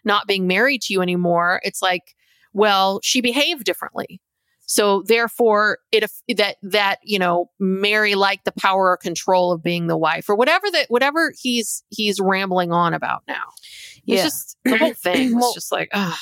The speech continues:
Speaker 2: also,
Speaker 1: She,
Speaker 2: I think
Speaker 1: she deserves to have feelings about it, you know?
Speaker 2: I think Janelle points out, maybe not in that conversation, but later in the episode,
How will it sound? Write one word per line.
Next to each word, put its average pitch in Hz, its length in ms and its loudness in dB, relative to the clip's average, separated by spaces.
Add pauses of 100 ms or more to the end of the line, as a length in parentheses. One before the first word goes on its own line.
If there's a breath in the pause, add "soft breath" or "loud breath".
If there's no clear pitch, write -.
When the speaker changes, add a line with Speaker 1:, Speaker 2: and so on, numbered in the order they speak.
(360 loud breath)
Speaker 2:
also, 240 580 2
Speaker 1:
She, 196 180 -4 (120)
Speaker 2:
I 214 80 0
think 302 240 -4
Speaker 1:
she 320 100 0
deserves 330 300 0
to 370 80 0
have 226 100 -2
feelings 180 580 -2
about 156 320 0
it, - 200 -2
you 180 120 -2
know? 165 280 -4 (320)
Speaker 2:
I 226 80 2
think 339 240 -4
Janelle 240 440 2
points 220 380 -4
out, 175 320 2
maybe 220 300 0
not 208 180 0
in 180 100 -2
that 185 180 -4
conversation, 214 600 -2
but 185 160 -2
later 180 340 0
in 190 120 -2
the 190 120 -2
episode, 185 520 -2